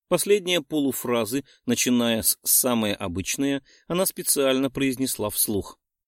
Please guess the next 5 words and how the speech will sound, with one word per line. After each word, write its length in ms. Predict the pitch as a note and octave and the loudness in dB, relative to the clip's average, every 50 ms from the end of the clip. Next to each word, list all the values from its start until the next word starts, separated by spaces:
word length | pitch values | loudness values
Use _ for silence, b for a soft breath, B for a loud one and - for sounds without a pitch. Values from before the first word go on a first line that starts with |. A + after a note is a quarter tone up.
| _ _ _ _ _ _ _ _ | _ _ _ _ _ _ _ _
«Свет! 460 | - - - C3+ C#3+ C3+ A2 - - _ _ _ _ _ _ _ _ _ _ _ - | -6 -4 0 4 4 4 2 2 -4 _ _ _ _ _ _ _ _ _ _ _ 2
Приди 280 | A#2 A#2 G#2 A2 D#3+ | 2 2 4 4 2
ко 120 | D3+ E3 C#3+ | 4 4 6
мне, 320 | C#3 C3+ B2 A#2 F#2+ - - | 6 6 6 4 4 0 0
Свет!» 460 | - - - B2 B2 G#2+ - - | 0 2 4 4 4 4 2 0